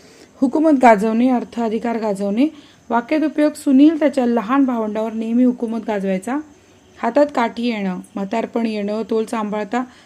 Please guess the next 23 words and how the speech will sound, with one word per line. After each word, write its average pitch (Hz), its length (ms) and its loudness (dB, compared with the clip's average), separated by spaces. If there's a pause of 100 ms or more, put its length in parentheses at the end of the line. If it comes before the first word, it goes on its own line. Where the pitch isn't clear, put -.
(180)
न 240 60 2
येणं. 247 400 2 (360)
वाक्यात 233 340 -4
उपयोग, 247 320 0
आजी 220 280 -4
चालताना 220 380 -4
हातात 220 260 -10 (100)
काठी 208 260 -4
येऊ 233 180 0
लागली. 208 340 -6 (600)
शाबूत 247 500 2
असणे, 226 320 -2 (280)
जसेच्या 262 540 -2
तसे 233 280 -4
टिकणे. 214 460 -2 (1500)
वाक्यात 220 420 -6
उपयोग, 254 280 0 (500)
गावाकडचं 285 600 2
घर 269 160 4
जसं 247 360 -2
तसं 254 180 -4
शाबूत 208 460 -2
आहे. 190 300 -12